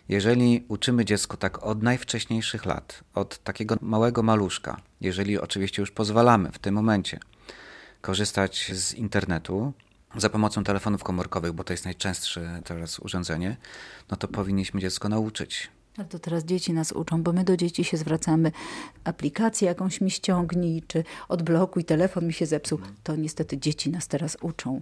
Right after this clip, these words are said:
Speaker 1: To dobrze, to dobrze, że, że są sprytne i dobrze, że potrafią. Ja absolutnie tego nie neguję. Ale uczenie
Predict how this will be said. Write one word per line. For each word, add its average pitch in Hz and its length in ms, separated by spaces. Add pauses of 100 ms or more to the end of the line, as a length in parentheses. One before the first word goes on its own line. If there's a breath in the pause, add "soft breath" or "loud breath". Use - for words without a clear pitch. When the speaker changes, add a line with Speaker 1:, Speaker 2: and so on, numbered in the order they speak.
Speaker 1:
To 117 120
dobrze, 104 340
to - 100
dobrze, 123 280
że, 104 280
że 101 200
są 104 160
sprytne 92 500
i 80 40
dobrze, 95 300
że 95 120
potrafią. - 560
Ja 92 120
absolutnie 110 440
tego 110 220
nie 113 120
neguję. 110 400 (680 loud breath)
Ale 95 600 (960)
uczenie 110 520